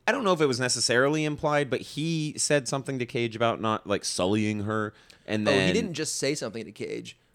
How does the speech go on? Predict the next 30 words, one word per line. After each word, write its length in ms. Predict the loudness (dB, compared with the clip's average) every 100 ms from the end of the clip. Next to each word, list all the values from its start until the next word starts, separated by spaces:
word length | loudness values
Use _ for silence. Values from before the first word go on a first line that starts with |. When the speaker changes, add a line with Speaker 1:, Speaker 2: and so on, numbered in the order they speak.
| 8
Speaker 1:
Oh, 140 | 10
we'll 140 | 10 8
get 180 | 6 8
Speaker 2:
We, 80 |
Speaker 1:
there. 160 | 10 10
We'll 140 | 8
get 100 | 8
Speaker 2:
we, 60 | 10
Speaker 1:
there 100 | 8
in 60 | 10
a 40 |
Speaker 2:
this 80 | 8
Speaker 1:
second. 120 | 8
Speaker 2:
is 100 | 6
a 180 | 6 6
big 280 | 6 2 2
important 380 | 0 0 0 0
thing 120 | 0
that 80 | 0
we 80 |
will 120 | -2 -2
get 160 | -8
to. 80 | -6
Speaker 1:
Yeah. 60 | 2 4
Speaker 2:
hundred 40 | 4
percent, 220 | -2 -4
yes. 80 | 4
Speaker 1:
Uh, 400 | 6 8 6 4
he, 640 | -2 -4 -2 0 2 0 -2 2
uh, 520 | 2 4 2 0